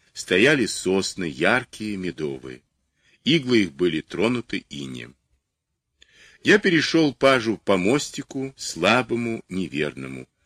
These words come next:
Поднялся на бугор. Дом голубой под шиферной крышей стоял замечательно, высоко и вольно.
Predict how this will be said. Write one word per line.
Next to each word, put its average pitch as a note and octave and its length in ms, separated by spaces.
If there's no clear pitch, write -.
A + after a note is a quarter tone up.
Поднялся F3 540
на E3 100
бугор. D#2+ 480
Дом F3 580
голубой G2 680
под - 240
шиферной D#2 560
крышей D#3 580
стоял A#2 720
замечательно, D#2+ 1120
высоко E2+ 680
и F#2+ 120
вольно. C2+ 520